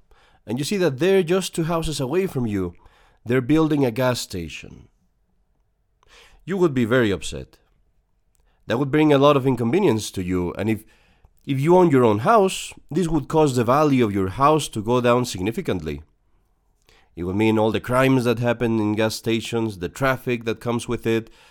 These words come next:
bad smells, so many ugly factors that happen. In short,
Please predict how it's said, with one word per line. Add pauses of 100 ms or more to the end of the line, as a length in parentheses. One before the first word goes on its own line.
(280)
bad
smells, (260)
so
many
ugly
factors
that
happen. (760)
In
short,